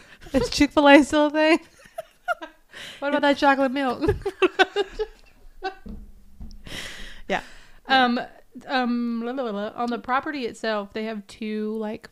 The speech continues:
Speaker 1: famous ghosts, I guess, that are still, um, hanging out, saying, "What's up?" you
Speaker 2: Mm-hmm.
Speaker 1: know? And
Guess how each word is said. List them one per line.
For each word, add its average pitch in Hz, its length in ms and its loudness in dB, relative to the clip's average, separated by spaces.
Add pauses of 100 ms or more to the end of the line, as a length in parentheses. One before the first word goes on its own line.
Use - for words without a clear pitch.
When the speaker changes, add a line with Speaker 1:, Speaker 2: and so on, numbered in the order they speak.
(140)
Speaker 1:
famous 226 480 -2
ghosts, 233 400 -2
I 247 60 -6
guess, 247 220 -6
that 226 120 -10
are 220 140 -8
still, 208 560 -8 (920)
um, 208 580 -8 (460)
hanging 240 320 0
out, 220 520 2
saying, 220 340 -2
"What's 220 260 0
up?" 214 520 2
you 240 60 -8
Speaker 2:
Mm-hmm. 226 200 -4
Speaker 1:
know? 214 340 -2 (880)
And 220 520 -4